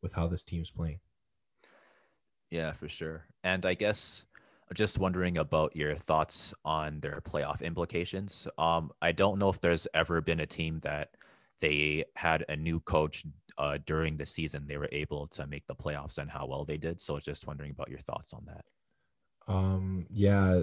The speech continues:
Speaker 1: I know one year when Pittsburgh won the cup, they changed coaches in the middle of the year. So, I mean, it is possible to make a run. Doesn't always happen, like you said. So, yeah, um,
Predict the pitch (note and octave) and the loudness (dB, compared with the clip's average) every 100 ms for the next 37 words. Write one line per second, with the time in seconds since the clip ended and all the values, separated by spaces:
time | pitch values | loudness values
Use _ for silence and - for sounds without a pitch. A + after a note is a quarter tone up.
0 | - F#2+ G2 F#2+ F#2 F#2 F#2+ F#2 F2+ F2 | 6 4 6 6 6 6 6 6 6 4
1 | F#2 - F#2 F2 F2 E2+ E2 - F2+ - | 0 4 2 4 4 4 2 4 2 4
2 | F2+ E2 F2 E2+ - F#2+ F2+ - F2 E2+ | 2 4 2 0 2 4 6 6 4 4
3 | F2+ F2+ F2 E2+ E2 F2+ F2 F2 E2+ E2+ | 2 4 4 6 6 4 6 6 6 4
4 | - F#2+ A2+ A2+ G2+ A2 A2 - D#2+ E2 | 4 6 6 6 8 8 6 0 2 2
5 | - G2+ A2+ B2 - G2 F#2 F2+ F2 F2+ | 0 4 6 4 2 2 4 4 6 4
6 | A2+ D3 - _ - - G2 F#2 F2+ F2 | 4 -2 -12 _ -20 2 4 6 6 8
7 | F2+ F2 F#2 E2 F2+ G2+ F#2+ - F2 - | 8 8 8 6 6 4 2 2 0 4
8 | F2+ A#2+ C3+ _ _ _ _ - - G2 | 6 4 2 _ _ _ _ -4 6 10
9 | G2 F#2 E2 - F2+ F2 E2+ E2 | 10 10 6 4 6 6 4 -2